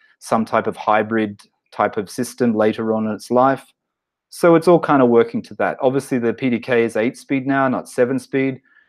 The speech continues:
We're yet to see the manual. We're yet to see how the manual shift is positioned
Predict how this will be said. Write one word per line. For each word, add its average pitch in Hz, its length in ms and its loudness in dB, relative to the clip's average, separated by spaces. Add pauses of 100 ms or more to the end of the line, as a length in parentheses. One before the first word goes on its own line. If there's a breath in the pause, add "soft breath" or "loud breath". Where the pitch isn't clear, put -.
(120)
We're 120 80 0
yet 143 240 2
to 143 60 -6
see 139 160 -2
the 123 100 0
manual. 135 400 2
We're 110 120 0
yet 120 140 2
to - 80 -10
see 120 220 -6
how 110 200 -2
the 110 100 -2
manual 107 380 -2
shift - 360 -6
is 98 180 -10
positioned 110 560 -6